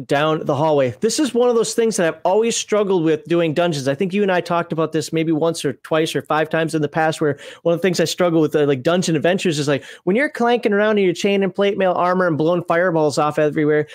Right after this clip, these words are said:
how does the rest of the dungeon not just come out after you?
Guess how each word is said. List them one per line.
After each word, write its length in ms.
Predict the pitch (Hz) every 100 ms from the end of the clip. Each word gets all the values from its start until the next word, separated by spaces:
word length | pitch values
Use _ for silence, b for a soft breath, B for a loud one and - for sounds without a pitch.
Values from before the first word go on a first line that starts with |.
| B
how 220 | - 247 339
does 180 | 381 -
the 100 | 285
rest 320 | 226 240 -
of 60 | 240
the 60 |
dungeon 560 | 160 190 208 208 226 165
not 200 | 170 175
just 180 | 180 -
come 160 | 196 165
out 180 | 156 143
after 260 | 143 -
you? 200 | 127 117